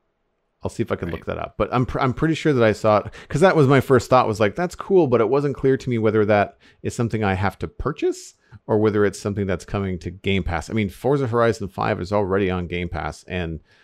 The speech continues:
Speaker 1: I mean, it's winning wa-, wa-, uh, awards, like, left, right, and center. So, uh, I'm assuming that they would just kind of include that,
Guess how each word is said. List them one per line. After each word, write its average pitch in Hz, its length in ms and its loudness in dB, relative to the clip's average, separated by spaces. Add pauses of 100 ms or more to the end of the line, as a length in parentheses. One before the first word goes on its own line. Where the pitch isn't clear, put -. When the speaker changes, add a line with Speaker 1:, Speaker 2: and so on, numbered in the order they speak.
(160)
Speaker 1:
I 92 100 -6
mean, 87 200 -6
it's - 260 -8 (360)
winning 98 720 -2
wa-, 90 400 -4
wa-, 95 300 -4
uh, 95 260 -2
awards, 92 400 -4
like, 80 220 -6 (100)
left, 92 220 -4
right, 85 100 -6
and - 120 -14
center. 85 260 -8
So, 82 340 -6 (540)
uh, 90 180 0
I'm 90 140 -2
assuming 156 400 0
that 87 80 -2
they 85 100 -2
would 78 180 -6
just - 240 -14
kind 92 120 -2
of 78 80 -6
include 76 320 -10
that, 71 220 -8